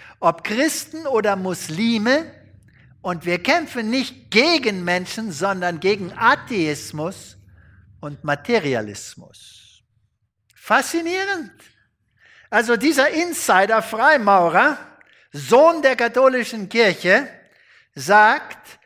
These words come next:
"Wir kämpfen gegen Südkönig-Ideologie.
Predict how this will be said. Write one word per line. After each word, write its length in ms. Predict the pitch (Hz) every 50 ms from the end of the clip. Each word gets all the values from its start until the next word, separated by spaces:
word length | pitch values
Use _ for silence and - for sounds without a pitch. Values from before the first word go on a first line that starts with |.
| _ _ -
"Wir 380 | 147 147 147 220 320 349 311 - -
kämpfen 880 | - 302 330 339 339 311 - - - 180 175 180 202 247 277 262 - - _ _ _ -
gegen 540 | 147 131 131 208 233 240 214 233 220 208 180
Südkönig-Ideologie. 2500 | 139 123 127 143 233 349 381 - - - - 208 185 165 165 185 214 262 - - - - - _ _ _ _ - 294 285 226 220 220 214 196 185 180 160 175 208 175 120 98 87 - - _ _ _